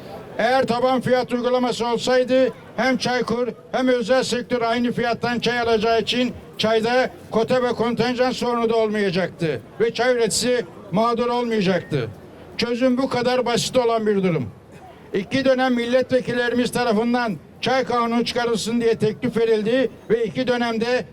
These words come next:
A K P ve Cumhur İttifakı bileşenleri tarafından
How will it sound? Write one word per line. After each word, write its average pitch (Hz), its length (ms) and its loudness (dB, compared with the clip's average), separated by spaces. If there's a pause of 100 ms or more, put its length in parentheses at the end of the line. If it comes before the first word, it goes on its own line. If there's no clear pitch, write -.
(120)
A 202 140 0
K 226 140 -2
P 226 140 0
ve 233 160 2
Cumhur 226 280 2
İttifakı 226 680 0 (240)
bileşenleri 233 680 0
tarafından 226 680 0